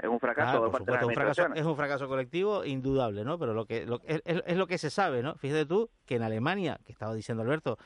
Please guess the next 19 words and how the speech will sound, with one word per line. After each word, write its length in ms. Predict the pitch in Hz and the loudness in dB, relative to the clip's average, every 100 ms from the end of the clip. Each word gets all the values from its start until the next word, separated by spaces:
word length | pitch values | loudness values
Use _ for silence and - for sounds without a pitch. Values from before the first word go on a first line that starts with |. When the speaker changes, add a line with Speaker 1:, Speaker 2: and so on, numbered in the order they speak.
| - - | -20 -8
Speaker 2:
la 80 | 117 | -6
incidencia 440 | - 117 127 131 | -4 -4 -2 -4
que 100 | 113 | -2
tiene 140 | 123 120 | -2 -2
la 80 | |
pandemia 380 | 113 113 123 117 | -2 -2 -2 -2
ahora 140 | 110 131 | -2 -2
mismo, 280 | 185 139 - - - _ _ - | -2 -4 -6 -20 -20 _ _ -2
toda 240 | 170 220 | 0 2
la 100 | 220 | 0
restauración 420 | 170 156 135 165 | 0 0 0 0
está 160 | 185 175 | 0 0
cerrada 300 | 170 170 220 | 0 2 4
desde 120 | 190 | 4
hace 120 | 170 | 2
más 140 | 185 196 | 0 2
de 60 | 185 | 2
un 80 | |
mes 180 | 147 254 | 2 0